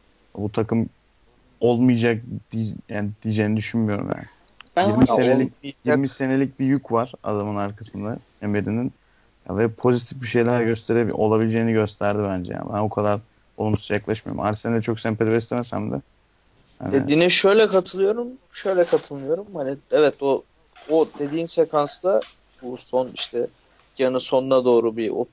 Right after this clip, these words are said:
Speaker 3: o yirmi beş otuzdan itibaren Arsenal gerçekten oyunu eline aldı. İyi, güzel şeyler gösterdi bize ama,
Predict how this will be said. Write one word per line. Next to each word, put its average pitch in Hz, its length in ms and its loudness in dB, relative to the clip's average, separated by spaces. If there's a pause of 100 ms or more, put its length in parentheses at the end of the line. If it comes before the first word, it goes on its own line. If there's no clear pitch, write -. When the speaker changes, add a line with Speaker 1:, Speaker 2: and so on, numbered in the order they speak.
(140)
Speaker 3:
o - 280 -12
yirmi 123 180 -2
beş 117 180 -2
otuzdan 123 400 -2
itibaren 123 500 0 (500)
Arsenal 139 440 2
gerçekten 170 480 2 (1080)
oyunu 131 180 -8
eline 139 280 0
aldı. 151 340 2
İyi, 143 320 -10
güzel 139 260 2
şeyler 143 340 0
gösterdi 139 600 -2
bize 135 160 2
ama, 175 340 2